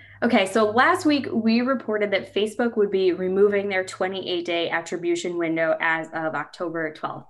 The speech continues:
And if you're doing the math on that date and haven't prepared yet, do not panic, because that is not happening anymore.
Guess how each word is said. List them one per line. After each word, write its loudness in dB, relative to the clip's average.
And -8
if -12
you're -6
doing 6
the 6
math 2
on 2
that -2
date 0
and -8
haven't -4
prepared -4
yet, -2
do -4
not -4
panic, -2
because -2
that 0
is 0
not 0
happening -2
anymore. -2